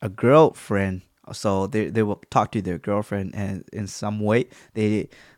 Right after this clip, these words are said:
um, they will help them as well. But for me, I, uh, I prefer to be around a guy friend. So in, in some, uh, way,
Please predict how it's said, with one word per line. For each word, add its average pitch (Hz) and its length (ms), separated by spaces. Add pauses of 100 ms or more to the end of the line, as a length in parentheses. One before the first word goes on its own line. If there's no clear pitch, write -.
(140)
um, 95 380 (320)
they 156 100
will 143 140
help 110 240
them 98 240
as 98 340
well. 110 460
But 147 80
for 127 180
me, 139 260
I, 95 260 (100)
uh, 98 340 (380)
I - 60
prefer 113 640 (320)
to 104 100
be 104 220
around 98 520
a 101 80
guy 98 320
friend. 98 460
So 98 400 (340)
in, 120 380 (100)
in 120 220
some, 123 540 (100)
uh, 104 180
way, 107 340